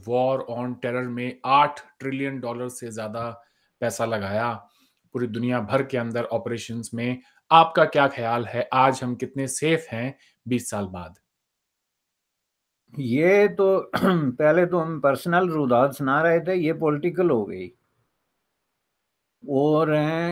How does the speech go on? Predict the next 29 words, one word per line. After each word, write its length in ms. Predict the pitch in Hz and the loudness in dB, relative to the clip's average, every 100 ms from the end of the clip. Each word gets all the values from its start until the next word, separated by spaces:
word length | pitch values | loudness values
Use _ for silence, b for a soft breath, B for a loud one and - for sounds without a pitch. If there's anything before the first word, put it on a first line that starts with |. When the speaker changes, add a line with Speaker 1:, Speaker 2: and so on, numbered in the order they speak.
| 135 | -4
Speaker 2:
इस 220 | 175 135 | -4 -6
पे 220 | - 170 | 0 2
मैं 320 | 175 160 170 151 | 2 2 2 4
बड़ी, 300 | 135 165 175 | 4 4 2
मेरा 360 | 151 151 160 | 2 2 4
इनपुट 520 | 143 131 127 151 151 | 4 2 0 -2 2
है, 320 | 117 117 143 143 | 2 2 0 0
and 120 | 127 | 0
definitely 560 | 120 160 151 143 143 | 0 0 -2 -2 -2
इसके 300 | 147 135 - | -4 -4 -4
लिए 220 | 139 139 135 | -4 -2 -2
पाँच 380 | - 127 135 | 0 0 -2
छः 200 | - 151 | 0 0
प्रोग्राम्स 560 | 143 131 113 113 113 113 | 0 0 -2 0 0 -2
की 140 | - | -6
ज़रूरत 480 | 107 - 98 92 - | -10 -10 -12 -12 -10
है। 180 | - - _ _ _ _ _ _ _ _ _ | -10 -12 _ _ _ _ _ _ _ _ _
अमेरिका 540 | 117 127 135 143 156 156 | 0 2 4 4 4 2
ने 140 | 156 | 0
बेताशा 640 | 123 135 160 135 107 - 131 | 2 2 4 4 4 4 0
पैसा 380 | 131 120 139 | 2 0 2
लगाया, 500 | 120 104 95 95 107 - - 113 | 2 2 0 -2 -4 -10 -18 -8
जो 180 | 120 110 | -4 2
war 300 | 113 120 131 | 4 6 4
on 180 | 131 127 | 4 2
terror 360 | 123 120 131 131 | 4 4 4 0
उन्होंने 480 | 131 120 120 120 117 | -2 0 0 0 0
लॉन्च 380 | 107 113 117 | 0 0 -2
की, 380 | - 123 127 123 | -4 0 0 0